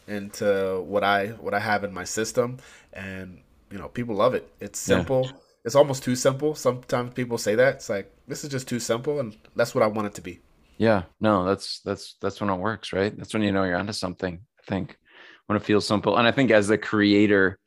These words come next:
Speaker 2: you, you've probably been in those moments where you're like, "This is too simple. It does, no one's gonna even want it," right? Then you're like,
Speaker 1: <laughs>
Speaker 2: "Okay, I, I'm on it. This is the real thing. This is the thing to offer."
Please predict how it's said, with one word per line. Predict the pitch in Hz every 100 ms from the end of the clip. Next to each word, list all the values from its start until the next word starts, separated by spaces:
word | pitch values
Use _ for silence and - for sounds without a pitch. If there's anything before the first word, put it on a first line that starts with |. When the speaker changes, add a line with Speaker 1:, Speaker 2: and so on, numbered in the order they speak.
| _ _ -
Speaker 2:
you, | 104 82 - - 57 57 _ _ -
you've | 107 92
probably | 107 98 98
been | 87 95
in | 95
those | 92 92
moments | 95 98 98 95
where | 95
you're |
like, | 82 73
"This | - 107
is | 113
too | - 101
simple. | - 90 - - -
It |
does, | - 101 -
no | 107
one's | 104 -
gonna | 98
even | 90 87
want | 90 85
it," | - -
right? | 101 - - -
Then | - 104
you're | 95
like, | 90 139
Speaker 1:
<laughs> |
Speaker 2:
"Okay, | 113 107 76 - _ _ _ _ -
I, | 90 -
I'm | 147
on | 151 143
it. | 107 - _
This | 113 143
is | 135
the | 123
real | 127 123
thing. | 113 107 90
This | 85 104
is | 95
the | 92
thing | 98 95
to | 90
offer." | 98 95 - 92